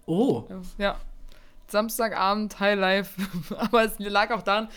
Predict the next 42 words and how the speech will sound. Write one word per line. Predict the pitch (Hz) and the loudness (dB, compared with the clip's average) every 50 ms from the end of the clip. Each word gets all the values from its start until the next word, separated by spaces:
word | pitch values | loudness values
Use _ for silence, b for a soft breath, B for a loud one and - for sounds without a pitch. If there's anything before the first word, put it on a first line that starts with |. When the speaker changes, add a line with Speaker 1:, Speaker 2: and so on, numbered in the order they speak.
| B B B | B B B
Speaker 2:
ich | - - | -10 -10
war | 185 | -8
fix | - - - - 214 - - | -8 -8 -8 -8 -8 -6 -6
und | 202 190 - | -8 -6 -4
alle. | - 160 175 | -4 -4 -4
Ich | 165 156 | -4 -6
hatte | 180 175 185 180 | -6 -6 -6 -6
Freitag | - - - 170 180 196 196 185 | -6 -4 -4 -2 -2 -2 -2 -2
Doppelschicht, | - 190 190 226 214 - 220 220 220 - - | -4 -2 -2 -4 -2 -2 -2 -2 -2 -4 -6
also | - 165 160 175 170 160 | -8 -6 -4 -4 -4 -4
den | 156 - 170 170 | -4 -4 -6 -6
einen | - - 147 180 185 | -6 -6 -6 -4 -4
Job | 175 190 185 185 | -4 -4 -6 -6
und | 180 170 | -6 -6
dann, | 165 170 175 170 160 | -4 -4 -4 -4 -4
äh, | 151 160 165 165 165 160 156 139 - | -4 -4 -2 -2 -2 -4 -6 -6 -8
im | - 165 165 | -10 -10 -10
Café, | - - - - - 180 180 | -10 -12 -12 -8 -6 -6 -6
in | 180 | -6
der | 170 156 | -6 -6
Bar. | 143 156 151 165 180 196 B B B B B B B B B B B - - | -4 -2 -2 -2 -2 -6 B B B B B B B B B B B -6 -2
Da | 175 175 | 0 2
haben | 180 | 2
wir | 185 185 | 2 2
noch | 180 175 165 | 2 2 0
ein | 190 175 | -2 0
Lagerfeuer | 165 170 170 185 208 196 - 185 180 175 175 | 2 2 4 4 2 2 2 2 2 2 2
gemacht | 170 175 175 165 170 175 - | 0 -2 -2 -2 -4 -4 -6
und | 180 | -10
noch | 156 156 - | -12 -10 -4
gechillt, | - 156 160 147 143 180 185 185 185 | 0 2 2 4 4 4 2 0 -2
Speaker 1:
Mhm. | - 160 160 | -8 -12 -16
Speaker 2:
wie, | 160 165 170 170 165 - | -14 -14 -14 -14 -12 -10
wie | 175 | -10
le-, | 160 160 160 160 - - - | -8 -8 -8 -10 -10 -10 -8
letztes | 151 170 165 - - - - | -8 -8 -8 -10 -12 -12 -10
Mal. | - 156 156 165 170 B B B B B B B B B B B B B B B - | -8 -8 -8 -8 -10 B B B B B B B B B B B B B B B -12
Und | - 165 147 | -12 -10 -8
da | 165 | -8
hab | 156 160 | -8 -8
ich | - - | -8 -10
auch | - | -12